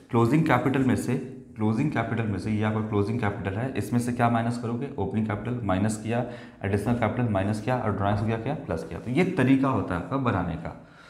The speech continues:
है ना। बाकी फॉर्मूला तो यही है, इस फॉर्मूला पे बैठाओगे तो हो जाएगा, लेकिन तरीका इस तरीके से कैलकुलेट किया जाता है, ठीक।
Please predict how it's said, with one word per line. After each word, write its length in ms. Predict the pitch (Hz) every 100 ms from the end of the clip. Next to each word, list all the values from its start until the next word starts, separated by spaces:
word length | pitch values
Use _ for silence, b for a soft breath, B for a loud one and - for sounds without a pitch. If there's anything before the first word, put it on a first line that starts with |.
| B B _ -
है 300 | 135 113 131
ना। 140 | 143 104
बाकी 320 | 104 107 139
फॉर्मूला 380 | 143 127 135 147
तो 120 | 123
यही 200 | 101 98
है, 360 | 85 - -
इस 120 | 117 -
फॉर्मूला 320 | 117 113 120
पे 120 | 120
बैठाओगे 360 | 110 107 117 117
तो 100 | 113
हो 140 | 127
जाएगा, 220 | 110 120
लेकिन 200 | 170 175
तरीका 380 | 151 135 135 196
इस 200 | 143 -
तरीके 260 | 101 98 107
से 380 | 147 - B B B B -
कैलकुलेट 460 | 113 107 110 123
किया 260 | 104 101 90 -
जाता 320 | 98 90 - 90
है, 200 | 85 - - _ -
ठीक। 200 | 147